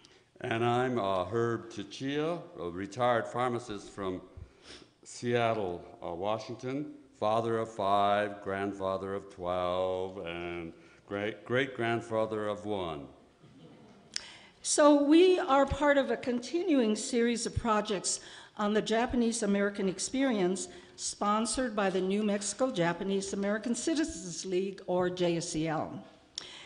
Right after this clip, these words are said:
Speaker 2: And we are grateful to the New Mexico Humanities Council for making these appearances possible.
Speaker 1: We're doing seven venues in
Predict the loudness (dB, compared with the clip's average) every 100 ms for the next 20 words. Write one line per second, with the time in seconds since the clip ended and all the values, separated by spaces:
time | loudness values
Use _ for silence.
0 | -20 -4 2 4 4 4 8 8 6 6
1 | 6 4 0 -2 -2 0 2 4 6 8
2 | 6 4 0 -4 -2 0 0 0 2 0
3 | -2 -2 -4 -4 -4 -4 -4 -4 -6 -8
4 | -14 -20 -10 -2 0 2 2 2 0 0
5 | 0 -2 -4 -6 -4 -2 0 0 -2 -4
6 | -4 -6 -6 -6 -8 -12 -18 -20 -20 _
7 | -20 -20 -20 -10 0 2 4 6 6 2
8 | 4 4 4 4 4 4 6 4 4 0
9 | -4 -12 -6 -2 0 0 -2